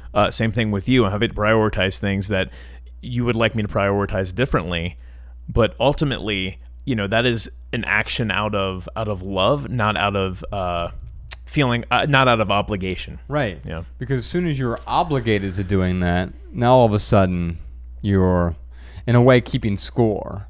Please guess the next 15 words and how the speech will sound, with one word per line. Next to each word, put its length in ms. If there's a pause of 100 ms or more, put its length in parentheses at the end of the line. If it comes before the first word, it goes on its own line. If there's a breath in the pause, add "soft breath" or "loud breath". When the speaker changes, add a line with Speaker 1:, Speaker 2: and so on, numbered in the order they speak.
(100)
Speaker 1:
Mm-hmm. 260
Speaker 2:
Even 260
if 140
not 300
literally, 640
there's 280
something 340
going 260
on 140
in 40
your 100
head 260
where 100
you're 120
like, 100